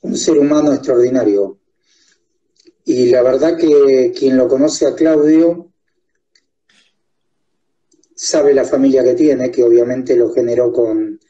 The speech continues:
con Floppy, con Florencia. Pero la familia que tiene es el logro, es el logro de, del ser que es Claudio. Claudio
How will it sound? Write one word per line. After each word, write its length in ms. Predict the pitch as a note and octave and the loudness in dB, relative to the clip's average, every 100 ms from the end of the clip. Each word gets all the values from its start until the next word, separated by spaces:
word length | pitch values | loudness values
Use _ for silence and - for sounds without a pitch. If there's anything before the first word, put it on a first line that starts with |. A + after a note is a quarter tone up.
| _ _ _ _ _ | _ _ _ _ _
con 200 | - A#2+ | -4 -4
Floppy, 500 | A2+ E3 C#3 - C#3+ | -2 -2 0 0 -4
con 200 | - A#2 | -2 -6
Florencia. 600 | A2 A2+ B2+ A#2 - C3+ D#3 - _ _ _ _ _ _ _ - _ _ _ _ _ _ _ _ _ | -4 -2 -2 -4 -6 -8 -8 -14 _ _ _ _ _ _ _ -20 _ _ _ _ _ _ _ _ _
Pero 240 | D3+ C#3 | 0 2
la 140 | C3 B2 | 0 -2
familia 500 | D3+ C#3 D#3+ D#3+ C3+ | -2 0 2 0 0
que 120 | C#3+ | -2
tiene 920 | C#3 D3+ D#3 C#3+ C3 A#2+ A#2 A2 - _ _ _ _ _ _ - | 0 0 2 2 0 -4 -8 -12 -18 _ _ _ _ _ _ -8
es 180 | - | -4
el 180 | D#3 C3 | 0 0
logro, 400 | C#3 B2 A2+ A#2 | 0 2 2 0
es 160 | C3+ - | -2 -2
el 160 | B2 | -2
logro 340 | C3 C#3+ D3+ C#3 | 0 2 2 2
de, 500 | B2+ A#2 A2 G#2+ - _ _ _ _ _ - | 2 2 2 -2 -12 _ _ _ _ _ -6
del 280 | B2 A#2+ | 0 0
ser 340 | A#2 - C#3+ C#3+ | 0 -2 0 0
que 240 | D3 A#2+ | 0 0
es 120 | A#2+ - | 0 -2
Claudio. 540 | - G2+ F2+ F#2 F#2 - _ _ _ _ | -4 -4 -6 -10 -16 -20 _ _ _ _
Claudio 1300 | D3 D3 C#3+ C#3+ C#3 C3 B2+ A#2+ A2+ A2 G#2+ G#2 | 0 2 2 2 2 2 2 2 0 -4 -6 -10